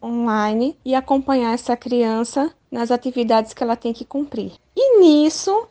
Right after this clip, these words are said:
eu vou falar uma coisa que já é antiga. O sucesso da aprendizagem de uma criança depende muito da união,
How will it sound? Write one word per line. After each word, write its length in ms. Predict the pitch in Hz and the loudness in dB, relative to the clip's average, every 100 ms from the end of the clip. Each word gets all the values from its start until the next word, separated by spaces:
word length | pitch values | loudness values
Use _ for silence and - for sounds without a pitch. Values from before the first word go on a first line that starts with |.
| _ | _
eu 220 | 370 359 | -6 -2
vou 420 | 320 294 302 320 - _ | 4 6 6 4 -2 _
falar 260 | 359 339 | 0 2
uma 140 | 359 359 | 2 0
coisa 280 | 311 320 | -2 -2
que 140 | 349 359 | -2 0
já 360 | 349 320 339 494 - - | 4 4 4 0 -8 -10
é 60 | 339 | -4
antiga. 720 | 494 - 370 277 302 240 220 - _ - | -4 2 2 2 2 0 0 -8 _ -12
O 80 | |
sucesso 640 | 302 349 349 311 349 392 440 480 - | -6 -4 2 4 4 2 0 0 -4
da 140 | 311 294 | -2 -2
aprendizagem 560 | 294 294 269 262 262 | 2 0 4 4 4
de 80 | 254 | 2
uma 120 | 254 | 0
criança 640 | 247 254 240 226 254 - 415 - _ | -2 -2 -2 -2 -4 -2 -4 -4 _
depende 480 | 277 285 285 277 294 | 0 2 2 0 2
muito 380 | 269 269 294 339 | 2 2 2 2
da 160 | 294 | 2
união, 640 | 294 320 330 294 233 226 | 4 4 4 2 0 -2